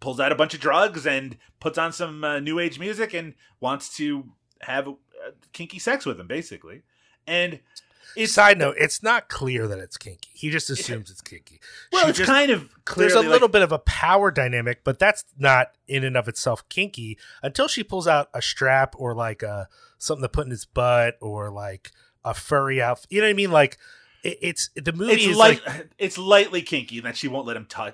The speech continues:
Speaker 1: uh, touch her and stuff like that. I mean, for him, it's
Speaker 2: I
Speaker 1: probably
Speaker 2: guess.
Speaker 1: the we-, wildest shit that he's e-, I mean, I should say for him. For his character,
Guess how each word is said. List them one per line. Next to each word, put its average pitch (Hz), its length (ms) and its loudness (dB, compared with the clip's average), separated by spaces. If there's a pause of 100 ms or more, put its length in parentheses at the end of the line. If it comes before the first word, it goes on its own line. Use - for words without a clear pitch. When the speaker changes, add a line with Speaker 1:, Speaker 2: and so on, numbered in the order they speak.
Speaker 1:
uh, 120 160 -10
touch - 260 -10
her 98 180 -12
and 90 120 -18
stuff - 240 -12
like 82 160 -18
that. 82 200 -14
I 160 40 0
mean, 170 100 -4
for 190 160 0
him, 190 300 -2 (180)
it's 139 140 -4
Speaker 2:
I - 20 -2
Speaker 1:
probably 143 320 2
Speaker 2:
guess. 120 60 -8
Speaker 1:
the 117 200 -6
we-, 143 140 -2
wildest 139 500 0
shit 139 200 -8
that 123 80 -8
he's 113 160 -12
e-, 139 140 -2 (200)
I 165 60 -4
mean, 160 160 -2
I 156 80 4
should 160 200 -8
say 113 280 -4 (160)
for 120 100 -6
him. 107 240 -10
For 143 120 -6
his 180 180 -4
character, 165 560 -2